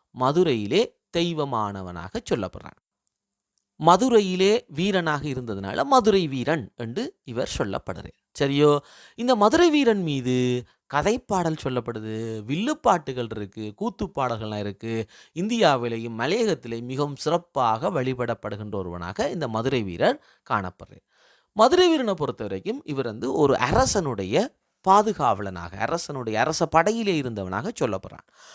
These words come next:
அந்த அரசனுடைய ஆட்சியிலே கள்வர்கள் அதிகமாக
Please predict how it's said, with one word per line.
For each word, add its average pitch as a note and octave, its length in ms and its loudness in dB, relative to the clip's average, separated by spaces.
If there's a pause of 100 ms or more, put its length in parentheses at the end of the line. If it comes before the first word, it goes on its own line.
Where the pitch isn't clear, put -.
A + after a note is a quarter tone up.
(340)
அந்த A3 280 4 (260)
அரசனுடைய G#3 800 -2 (360)
ஆட்சியிலே C3 760 -2 (200)
கள்வர்கள் F3 720 0
அதிகமாக B2 580 -6